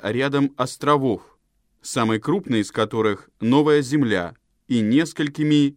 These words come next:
приливами. С востока граница моря проходит по архипелагу Северная Земля –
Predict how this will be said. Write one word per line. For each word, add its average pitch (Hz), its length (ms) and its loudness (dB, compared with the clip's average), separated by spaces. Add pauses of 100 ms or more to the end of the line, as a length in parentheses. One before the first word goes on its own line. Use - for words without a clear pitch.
(120)
приливами. 104 800 -2 (480)
С - 140 -12
востока 113 760 0
граница 127 600 -2
моря 120 480 0 (220)
проходит 151 640 -2
по 139 160 2
архипелагу 139 1080 -2
Северная 127 580 -2
Земля – 131 560 0